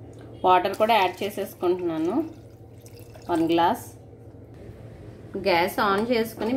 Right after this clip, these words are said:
medium ఫ్లేమ్లో, ఆ, ఒక six vigils వరకు రావాలి. ఇప్పుడు గ్యాస్ మీద వేరే కడాయి పెట్టుకుని అందులో ఆనియన్స్ డీప్ ఫ్రై చేయాలి. ఆనియన్స్ పొడవుగా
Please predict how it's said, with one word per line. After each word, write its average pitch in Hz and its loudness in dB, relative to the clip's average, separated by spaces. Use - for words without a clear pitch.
medium 196 4
ఫ్లేమ్లో, 208 0
ఆ, 190 0
ఒక 196 -4
six 214 -6
vigils 214 -2
వరకు 220 0
రావాలి. 180 2
ఇప్పుడు 185 -4
గ్యాస్ 196 4
మీద 247 -2
వేరే 196 4
కడాయి 190 2
పెట్టుకుని 190 0
అందులో 185 4
ఆనియన్స్ 196 4
డీప్ 175 2
ఫ్రై 202 2
చేయాలి. 170 0
ఆనియన్స్ 240 2
పొడవుగా 208 4